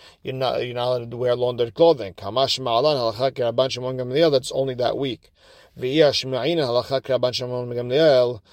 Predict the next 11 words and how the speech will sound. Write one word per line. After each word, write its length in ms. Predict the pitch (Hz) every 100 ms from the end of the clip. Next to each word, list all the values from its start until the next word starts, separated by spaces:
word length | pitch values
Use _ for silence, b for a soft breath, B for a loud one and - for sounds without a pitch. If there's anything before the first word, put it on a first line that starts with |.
| b b -
I 140 | 127
would 180 | 131 131
have 120 | 117
thought, 240 | - 160
hava 160 | 117 120
amina, 680 | 123 131 165 156 131 127 - _ _ _ _
i-, 160 | 165 175
afilu 380 | 139 - 175 151
le'acharav, 580 | 131 117 113 135 131 107
even 260 | 151 143
afterwards. 760 | 139 175 170 - 107 87 87 -